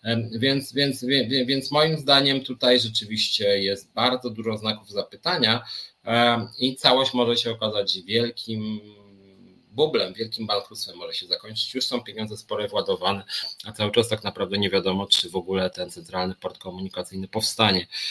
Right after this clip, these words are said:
E, więc warto o tym pamiętać, warto pamiętać o tym, że to są zbędne etaty, że to jest kolesiostwo, że to jest te trzynaście i pół tysiąca złotych na łebka bez odpowiedzi, jakie były kryteria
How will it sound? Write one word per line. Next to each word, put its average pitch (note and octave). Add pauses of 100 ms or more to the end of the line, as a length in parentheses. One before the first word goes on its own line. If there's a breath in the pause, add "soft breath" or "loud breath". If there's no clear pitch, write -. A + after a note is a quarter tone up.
(260 loud breath)
E, B2+
więc D3
warto F#3+
o F3+
tym E3
pamiętać, D3+
warto C3+
pamiętać B2
o A#2+
tym, A#2+
że A2+
to A2+
są A2
zbędne D3
etaty, B2
że G#2+
to A2
jest G#2
kolesiostwo, A2+
że G#2
to G#2+
jest G#2+
te G2+
trzynaście G#2+
i -
pół G#2
tysiąca G2+
złotych G2
na F#2+
łebka G2+
bez B2+
odpowiedzi, A2
jakie A2
były A2
kryteria G2